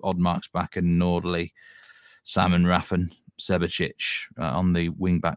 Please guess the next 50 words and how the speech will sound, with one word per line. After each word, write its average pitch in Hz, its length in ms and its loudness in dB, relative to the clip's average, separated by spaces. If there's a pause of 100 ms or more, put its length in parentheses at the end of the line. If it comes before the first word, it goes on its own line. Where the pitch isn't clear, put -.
(160)
positions 85 460 -4
for, 80 440 -2
uh, 80 60 -4
Arlesund. 82 560 -4 (600)
And 107 280 8
they 113 160 4
deservedly 117 460 6
took 123 140 0
the 107 80 -2
lead. 113 260 6
Simon 110 340 8
Nordli 123 540 4
in 104 180 0
the 98 60 -2
thirtieth 107 420 -2
minute. 110 300 2 (180)
Rosenborg 110 440 2
replied 104 560 -2 (120)
thanks 104 300 -10
to 98 120 -4
a 95 40 -6
penalty, 107 400 0
which 78 160 -4
was 87 80 -8
a 87 100 -10
soft - 240 0
penalty. 98 360 0
I'm 90 100 -4
not 90 140 -6
even 87 160 -8
sure 85 360 -6 (460)
there 87 120 -2
was 82 120 -2
contact. 98 480 0
I'm 92 80 2
not 95 140 2
even 95 160 2
sure 101 240 2
it 92 40 2
was 98 120 0
inside 101 280 2
the 101 60 -2
penalty 110 400 0
area. 82 180 0
It - 60 -6
was 92 140 -2
a 90 60 2
home 101 280 2
field 90 400 -6
call. 98 380 2